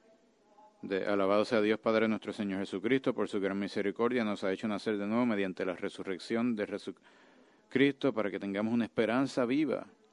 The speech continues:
Y en el verso trece dice, "Pongan su esperanza completamente en la gracia que se les dará cuando se revele Jesucristo". Y fuera del,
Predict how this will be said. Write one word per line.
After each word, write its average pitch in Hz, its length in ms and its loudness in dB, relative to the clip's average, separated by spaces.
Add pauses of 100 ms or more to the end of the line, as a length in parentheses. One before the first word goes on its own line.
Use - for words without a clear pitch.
(800)
Y 101 80 -4
en 110 100 0
el 104 80 0
verso 107 340 0
trece 98 520 -4 (420)
dice, 110 280 0
"Pongan 135 360 0
su 139 120 -2
esperanza 143 500 -2
completamente 139 880 -2
en 104 80 -4
la 98 100 -4
gracia 101 320 -2
que 104 60 -6
se 107 160 0
les 104 100 2
dará 101 220 4
cuando 104 180 -2
se 107 140 -4
revele 101 320 -2
Jesucristo". 92 640 -6 (1300)
Y 107 120 -2
fuera 110 320 2
del, 117 380 4